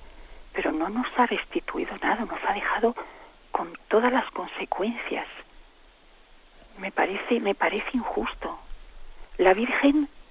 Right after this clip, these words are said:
la Virgen efe-, efectivamente fue liberada del pecado original, dice la teo-, dice la, la doctrina de la Iglesia, pero, mm, la Virgen tenía entonces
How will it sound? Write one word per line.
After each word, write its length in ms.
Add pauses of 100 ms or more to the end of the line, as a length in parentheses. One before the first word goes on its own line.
(460)
la 120
Virgen 400
efe-, 220
efectivamente 760
fue 200
liberada 420
del 100
pecado 320
original, 500 (1000)
dice 280
la 160
teo-, 240 (180)
dice 280
la, 340
la 140
doctrina 380
de 100
la 100
Iglesia, 480 (720)
pero, 400 (380)
mm, 240
la 160
Virgen 580 (880)
tenía 260
entonces 440